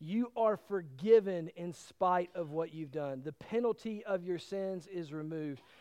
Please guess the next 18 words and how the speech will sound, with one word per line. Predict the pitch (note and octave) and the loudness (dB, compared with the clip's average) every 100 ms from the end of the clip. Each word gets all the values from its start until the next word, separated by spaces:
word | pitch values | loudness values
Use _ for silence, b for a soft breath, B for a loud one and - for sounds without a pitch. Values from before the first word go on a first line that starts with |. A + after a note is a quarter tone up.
| B B | B B
and | G3 G3+ | -2 0
the | F#3+ F3 | 0 0
reward | E3+ D#3 C#3+ E3 G3+ G#3 F3+ E3 D#3 C#3 _ _ _ | 0 -4 -4 0 4 4 4 2 -2 -8 _ _ _
that | F#3 | 0
was | F#3 F3 | 0 0
not | G3+ G3+ E3+ | 0 0 -2
due | F#3+ | -6
you | G3+ E3 D#3+ D#3 D3 - | -6 -6 -6 -6 -6 -8
is | D3 C3+ | -10 -6
yours. | F#3+ B2 - _ _ _ _ _ _ _ _ _ _ b b b b _ _ _ _ _ | -6 -8 -16 _ _ _ _ _ _ _ _ _ _ b b b b _ _ _ _ _
Every | A3 A3+ A#3 | -4 -4 -2
single | A3 G3+ | 0 0
one | F#3+ | 0
of | E3 | -2
us | C#3+ | -8
has | C#3 | -14
sinned, | - C#3+ A#2+ B2 _ _ _ _ _ _ _ D3 | -10 -10 -10 -18 _ _ _ _ _ _ _ -4
right? | D#3+ F3+ A3+ | -2 0 -2